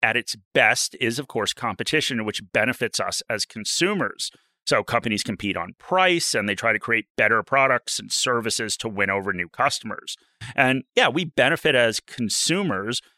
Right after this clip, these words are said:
but competition can also cause poor outcomes for investors as price wars and investments in marketing and product development erode margins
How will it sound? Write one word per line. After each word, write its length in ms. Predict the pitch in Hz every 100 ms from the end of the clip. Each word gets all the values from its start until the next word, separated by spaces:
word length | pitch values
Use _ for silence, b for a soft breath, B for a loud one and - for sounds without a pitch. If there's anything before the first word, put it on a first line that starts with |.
| b
but 100 | 139
competition 600 | - 151 180 156 160 156
can 140 | 135 131
also 420 | 120 113 - 135
cause 380 | - 143 95 - _
poor 320 | - 117 110
outcomes 540 | 113 110 - 113 107 101
for 220 | 110 104
investors 680 | 117 160 214 - 131 92 -
as 280 | - - - _ _ _
price 340 | - 202 -
wars 460 | 160 143 123 104 107
and 100 | 101
investments 540 | 110 156 - 143 127
in 180 | 131 120
marketing 480 | 143 160 147 143 135
and 140 | 123
product 340 | - 120 120 -
development 600 | 101 95 107 107 101 113
erode 460 | 107 104 113 131
margins 600 | 110 92 95 98 90 90